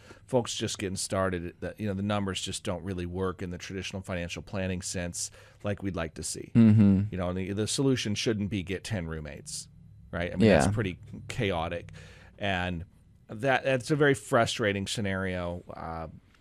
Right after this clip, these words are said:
Speaker 1: for just to watch it happen. And then, you know, there's a lot of finger pointing about, "Well, let's blame this party, that party." Uh, decisions have been made, not all good. You know, Federal Reserve,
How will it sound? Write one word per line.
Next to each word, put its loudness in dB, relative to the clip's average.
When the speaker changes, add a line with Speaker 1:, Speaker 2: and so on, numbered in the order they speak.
Speaker 1:
for 0
just 0
to 2
watch 4
it -2
happen. -2
And -4
then, -2
you -6
know, -2
there's -6
a -2
lot 0
of -8
finger -2
pointing -2
about, -6
"Well, -4
let's -12
blame -2
this -4
party, -2
that -2
party." -4
Uh, -6
decisions 2
have 0
been 0
made, -4
not 2
all 0
good. -8
You -8
know, -4
Federal 4
Reserve, 2